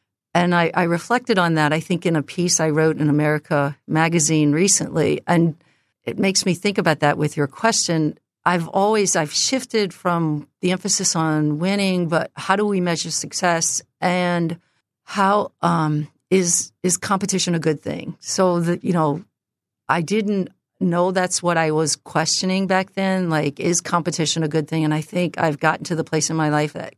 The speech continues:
competition's a great thing. It helps us become our best.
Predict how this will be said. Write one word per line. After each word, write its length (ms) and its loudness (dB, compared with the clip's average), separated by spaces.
competition's 640 -4
a 40 -2
great 340 -10
thing. 300 -20
It 180 2
helps 380 0
us 160 -2
become 420 -2
our 180 -2
best. 460 0